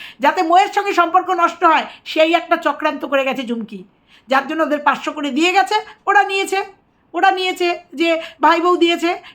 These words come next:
আর সে-, এই একটা চক্রান্ত করে গেছে, আর সেইটাও রিভিল করে এই চক্রান্তটা যাতে মৌয়ের সঙ্গে সম্পর্কটা নষ্ট হয়ে যায়, সেই চেষ্টা করেছে, সেটা ধরা পড়ে গেছে। ওরা হয়তো ভিডিও দেখেছে, সাগর হয়তো ভিডিও দেখেছে, দেখে ওরা পরিষ্কার হয়ে গেছে যে ওদের কীভাবে ফাঁসিয়েছে,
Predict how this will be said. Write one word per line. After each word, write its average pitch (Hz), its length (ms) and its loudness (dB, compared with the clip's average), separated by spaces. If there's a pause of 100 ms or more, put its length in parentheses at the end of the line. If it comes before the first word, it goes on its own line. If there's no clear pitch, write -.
আর 240 140 2
সে-, - 180 -8
এই 330 180 2
একটা 330 240 0
চক্রান্ত 320 480 0
করে 269 240 0
গেছে, 220 300 -6 (180)
আর 247 100 0
সেইটাও 285 380 0
রিভিল 311 340 2
করে 381 200 2 (340)
এই 302 180 2
চক্রান্তটা 330 560 0
যাতে 294 240 -2
মৌয়ের 294 260 0
সঙ্গে 294 200 -4
সম্পর্কটা 269 520 -6
নষ্ট 240 300 -4
হয়ে 302 120 -2
যায়, 349 160 2
সেই 254 200 -6
চেষ্টা 220 280 -8
করেছে, - 320 -18 (600)
সেটা 240 320 -2
ধরা 190 320 -4
পড়ে 202 220 -12
গেছে। 208 260 -20 (260)
ওরা 269 200 2
হয়তো 262 280 -2
ভিডিও 247 300 -2
দেখেছে, 330 480 -2
সাগর 254 300 2
হয়তো 269 240 -2
ভিডিও 240 280 -2
দেখেছে, 330 340 -4
দেখে 269 340 -2 (260)
ওরা 247 180 2
পরিষ্কার 339 600 0
হয়ে 285 140 0
গেছে 285 240 -2
যে 311 100 -2
ওদের 285 280 -2
কীভাবে 262 320 -4
ফাঁসিয়েছে, 202 500 -14